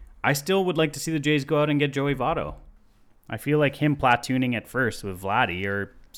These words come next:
you know, having that D H spot, I think he'll fit in really nicely.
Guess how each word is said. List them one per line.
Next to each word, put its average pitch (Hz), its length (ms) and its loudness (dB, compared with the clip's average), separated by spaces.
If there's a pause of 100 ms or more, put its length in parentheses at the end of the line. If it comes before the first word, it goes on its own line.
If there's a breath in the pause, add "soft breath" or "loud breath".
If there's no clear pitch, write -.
(280)
you 85 160 -14
know, 87 200 -12 (120)
having 110 240 -2
that 101 160 -4
D 98 180 -8
H 123 160 -8
spot, 90 460 -10 (540 soft breath)
I - 20 -20
think 110 200 -8
he'll 113 240 -2
fit 110 260 -2
in 107 200 0
really 107 200 -2
nicely. 98 460 -8